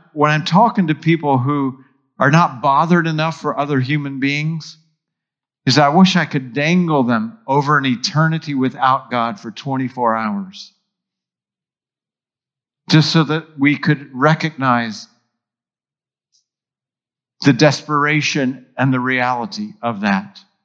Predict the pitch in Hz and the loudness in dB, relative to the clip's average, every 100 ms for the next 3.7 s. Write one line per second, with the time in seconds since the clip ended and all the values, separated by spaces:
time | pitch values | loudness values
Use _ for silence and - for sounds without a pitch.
0 | _ _ _ _ _ 127 127 123 - 143 | _ _ _ _ _ 2 4 2 0 -2
1 | 135 127 113 - 131 127 120 120 113 110 | -4 -12 -10 -6 -4 -4 -6 -2 0 0
2 | 117 113 101 101 - _ _ _ _ _ | 0 -2 -4 -8 -16 _ _ _ _ _
3 | - 123 120 104 101 92 | -6 -2 0 0 -4 -6